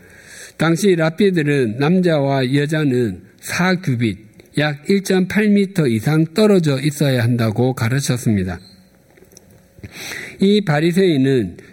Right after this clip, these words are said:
죄를 지은 그 여인이 다가올 때 예수님께서 처음에는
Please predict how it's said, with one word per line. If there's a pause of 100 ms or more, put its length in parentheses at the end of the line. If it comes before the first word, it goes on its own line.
(160)
죄를
지은 (400)
그
여인이
다가올
때 (320)
예수님께서
처음에는